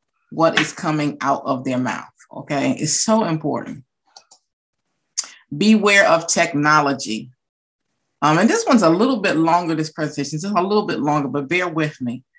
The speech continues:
uh, 'cause there's a lot in this. Um,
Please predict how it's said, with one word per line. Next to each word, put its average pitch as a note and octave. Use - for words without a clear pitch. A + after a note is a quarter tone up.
uh, C#3+
'cause D3+
there's D#3
a C3+
lot A#2
in G#2
this. -
Um, A#2